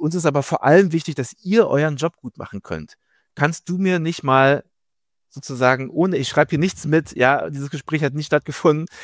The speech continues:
Kannst du mir einmal erklären, wie es wirklich bei euch läuft oder was ihr wirklich von uns braucht oder welche Probleme ihr eigentlich wirklich habt?“ Weil nur dann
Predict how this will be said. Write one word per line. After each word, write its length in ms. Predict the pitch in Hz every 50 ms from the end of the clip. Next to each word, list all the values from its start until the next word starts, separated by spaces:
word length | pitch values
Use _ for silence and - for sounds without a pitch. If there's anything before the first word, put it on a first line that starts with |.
| - - - - - - -
Kannst 300 | 135 156 190 - - -
du 40 | 170
mir 160 | 156 151 143
einmal 220 | 135 151 180 165
erklären, 460 | 127 131 - - - 147 156 160 139 131
wie 100 | 143 143
es 180 | 123 - - 120
wirklich 300 | 139 160 - 156 - -
bei 80 | 120
euch 200 | 123 127 117 -
läuft 340 | 117 107 101 95 92 - -
oder 240 | - 131 135 127 101
was 160 | 143 165 -
ihr 180 | - 165 139 147
wirklich 280 | 196 208 - 196 -
von 180 | - 165 156 170
uns 180 | 151 156 -
braucht 640 | - - 123 120 135 151 139 101 - - _ _ -
oder 160 | - 127 127
welche 220 | 143 147 - -
Probleme 460 | - - 147 135 131 139 160 170 175 156
ihr 200 | 156 147 - -
eigentlich 520 | 147 165 196 196 196 180 160 - - 135
wirklich 400 | 147 156 _ - 139 - - -
habt?“ 340 | 139 131 - _ _ - - _ _ _ _ _ -
Weil 120 | - 120 117
nur 300 | 127 143 190 240 262 202
dann 440 | - 156 147 160 185 220 262 254